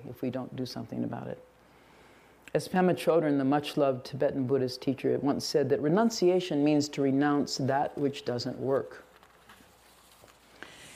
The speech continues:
And then by doing all good, doing what does work, the second pure precept,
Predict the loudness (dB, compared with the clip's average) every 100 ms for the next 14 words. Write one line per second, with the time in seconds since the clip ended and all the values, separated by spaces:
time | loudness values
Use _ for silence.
0 | -4 2 4 4 4 4 2 2 2 2
1 | 2 4 2 0 -10 -20 _ -12 0 2
2 | 2 0 0 2 2 0 0 0 -4 -18
3 | -8 -6 -2 -2 -2 -6 -2 -4 -2 -8
4 | -8 -12 -14